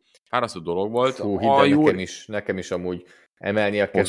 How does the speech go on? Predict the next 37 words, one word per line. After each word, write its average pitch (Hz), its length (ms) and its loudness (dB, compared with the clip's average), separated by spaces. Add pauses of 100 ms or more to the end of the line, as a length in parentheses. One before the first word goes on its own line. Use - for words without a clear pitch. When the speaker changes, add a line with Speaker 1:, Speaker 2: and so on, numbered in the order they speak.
Speaker 1:
Hosszú. 92 40 -2
Speaker 2:
hogy 87 100 -2
rendeljem 107 420 4
a 101 80 0
sört, 107 440 0
meg 104 100 -2
Speaker 1:
Igen. 90 120 4
Speaker 2:
aztán 78 180 -2
a 80 180 -2
számhoz 107 520 -2
emelni 107 320 0
a 104 40 0
Speaker 1:
Nem 104 80 2
Speaker 2:
sört, 110 380 2
Speaker 1:
figyel 120 320 0
Speaker 2:
azért 104 60 2
ez 101 140 0
Speaker 1:
oda, 104 120 4
Speaker 2:
egy 98 60 0
fár-, 101 240 2
Speaker 1:
nem 120 140 -2
Speaker 2:
nem 110 100 0
Speaker 1:
figyel 113 240 -2
Speaker 2:
figyel 107 140 4
Speaker 1:
oda, 107 60 2
Speaker 2:
oda, 104 80 2
Speaker 1:
megint 104 180 4
Speaker 2:
lassan 113 300 2
Speaker 1:
jelent. 107 240 2
Speaker 2:
hozza, 104 380 0
Speaker 1:
Aha. 80 400 -8
Speaker 2:
sorba 120 360 2
Speaker 1:
Tudom. 107 160 4
Speaker 2:
kell 107 120 4
állni 104 220 0
a 101 80 2
W 104 180 2